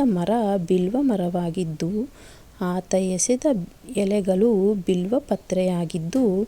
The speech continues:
ಅದು ಅವನಿಗೆ ಅರಿವಿಲ್ಲದಂತೆಯೇ ಮರದ ಕೆಳಗಡೆಯಿಂದ ಶಿವಲಿಂಗದ ಮೇಲೆ ಬೀಳತೊಡಗಿದವು. ಈ ರೀತಿಯಾಗಿ ಇಡೀ ರಾತ್ರಿ ಶಿವನ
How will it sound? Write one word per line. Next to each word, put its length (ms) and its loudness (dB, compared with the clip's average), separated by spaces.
ಅದು 420 2
ಅವನಿಗೆ 580 2
ಅರಿವಿಲ್ಲದಂತೆಯೇ 1300 2
ಮರದ 500 2
ಕೆಳಗಡೆಯಿಂದ 920 0
ಶಿವಲಿಂಗದ 840 2
ಮೇಲೆ 640 2
ಬೀಳತೊಡಗಿದವು. 1000 0
ಈ 220 4
ರೀತಿಯಾಗಿ 920 0
ಇಡೀ 420 0
ರಾತ್ರಿ 480 -2
ಶಿವನ 440 0